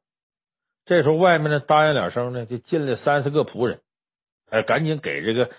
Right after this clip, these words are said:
老爷打签儿请安。贾政看了看呢，认识其中领头的是宝玉奶妈的儿子，叫李贵，他就训斥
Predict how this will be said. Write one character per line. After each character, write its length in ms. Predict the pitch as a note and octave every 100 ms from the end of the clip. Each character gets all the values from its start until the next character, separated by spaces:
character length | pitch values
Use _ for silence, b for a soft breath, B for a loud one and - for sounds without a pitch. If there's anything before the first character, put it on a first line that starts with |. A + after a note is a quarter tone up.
| B -
老 240 | D2 E2+
爷 60 | B2
打 180 | -
签 100 | C#2 B2+
儿 40 |
请 160 | B2 -
安。 260 | D#2+ A2 - _ _ _ _ _ _ _ _ _
贾 140 | B2+
政 160 | D#3 A3
看 220 | - A#3
了 80 | F3+
看 220 | E3+ E3
呢， 100 | C#3 - _ _ _ _
认 200 | G#3 A3+
识 160 | F#3 -
其 100 | G3
中 180 | G3+
领 160 | D#3+ F2
头 240 | E2+ E2+ D3
的 220 | F#2+ - _ _ _ _ _ _
是 180 | -
宝 300 | E3 G#2+ F2
玉 160 | E3 G3
奶 240 | A2 C#2+
妈 240 | G2 D3+ D#3+
的 80 | D#3
儿 260 | C2 F#2
子， 120 | G#2+
叫 120 | A2+ B2+
李 180 | F2
贵， 220 | F2+ E3+ F#3+ _ _ _ _ _ _ _ _
他 100 | G2+
就 120 | G#2
训 240 | - B2
斥 100 | F#2